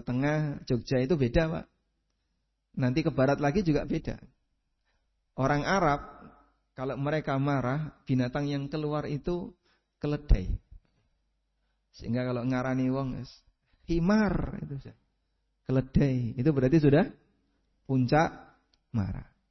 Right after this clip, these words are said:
Pernah ada ya, orang Arab itu mobilnya dilempar sama tukang parkir Indonesia. Waktu di Indonesia ini, Jakarta kejadiannya.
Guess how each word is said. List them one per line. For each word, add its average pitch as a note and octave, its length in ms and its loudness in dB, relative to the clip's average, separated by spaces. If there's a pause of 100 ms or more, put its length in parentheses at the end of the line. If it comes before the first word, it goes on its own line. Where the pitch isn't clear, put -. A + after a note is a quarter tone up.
(1080)
Pernah C3 240 0
ada A#2 240 2
ya, C3 160 -2 (880)
orang B2 320 0
Arab B2+ 240 0
itu D3 480 -2
mobilnya C#3 880 0
dilempar B2+ 480 0
sama C3+ 240 -2
tukang C3+ 320 -4
parkir C3+ 320 0
Indonesia. A#2+ 560 2
Waktu A#2+ 240 2
di A#2+ 160 6
Indonesia B2 240 6
ini, B2+ 80 8
Jakarta A2+ 480 2
kejadiannya. G#2+ 560 4